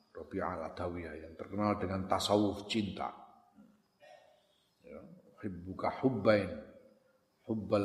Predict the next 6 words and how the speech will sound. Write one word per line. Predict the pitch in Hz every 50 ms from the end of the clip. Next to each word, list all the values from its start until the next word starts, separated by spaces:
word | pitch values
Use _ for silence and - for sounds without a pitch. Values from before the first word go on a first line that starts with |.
| 92
hawa | 90 98 98 98 98 95 85 78 76 78 76 -
wa | - - 135
hubban | 131 123 98 90 - 104 95 87 80 76 - - - - - - _ _ _ _ _ _ _ _ _ _ -
li'annaka | 87 98 - - 107 104 98 95 92 90 87 - - 82
ahlun | 82 85 90 87 82 82 90 87 82 82 80 80
lidzaka. | 82 82 82 92 80 71 73 - - -